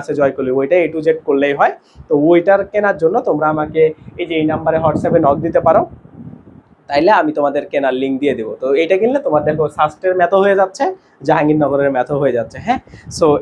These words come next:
এইটা তোমাদের জন্য একটা পারফেক্ট প্রিপারেশনের জন্য একটা ব্যবহার হইতে পারে। আর তোমরা যারা যারা চাও এই সাস্টের খ বলো, যে কোনো বিশ্ববিদ্যালয় অর্থাৎ ভার্সিটি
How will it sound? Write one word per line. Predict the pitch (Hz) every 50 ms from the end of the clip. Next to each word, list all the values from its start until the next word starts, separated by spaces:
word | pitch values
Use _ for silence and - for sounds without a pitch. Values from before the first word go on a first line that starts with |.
| - 180
এইটা | 190 185 - 240 349 - - _ -
তোমাদের | 147 147 147 151 143 139
জন্য | 151 151 190 214
একটা | 190 - - - -
পারফেক্ট | - - - - 220 240 233 - - _ -
প্রিপারেশনের | 170 170 147 135 123 131 135 - 147 139 143 139 143
জন্য | 143 170 214 208 139
একটা | - - 131 123
ব্যবহার | 123 117 131 135 147 175
হইতে | 190 185 - 117
পারে। | 120 113 110 - - _ _ - - - 143
আর | 143 143 - -
তোমরা | 170 175 208 214 196 185
যারা | 165 165 180 185
যারা | 202 208 208 202 208
চাও | 190 160 135 104 - - _ - - -
এই | 151 151 151 -
সাস্টের | 156 147 - - - 165 151 156 -
খ | - 156 147 139 139
বলো, | 139 139 135 135 139 -
যে | 262 320
কোনো | 294 240 226 -
বিশ্ববিদ্যালয় | - - - 156 135 120 123 120 120 120
অর্থাৎ | 123 135 127 -
ভার্সিটি | 147 151 151 - 190 185 202